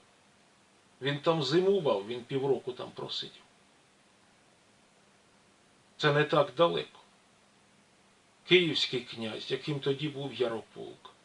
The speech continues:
був би просто зобов'язаний відправити батьку допомогу.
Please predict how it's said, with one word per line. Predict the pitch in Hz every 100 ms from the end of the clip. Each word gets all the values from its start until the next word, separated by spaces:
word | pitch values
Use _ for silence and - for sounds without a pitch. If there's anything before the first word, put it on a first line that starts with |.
| _ _ - - -
був | 120 139 139
би | 143
просто | 147 151 - 151
зобов'язаний | 135 151 170 180 220 196 131 117 113
відправити | 117 117 123 120 127 135 131 -
батьку | 110 - -
допомогу. | 123 123 175 180 -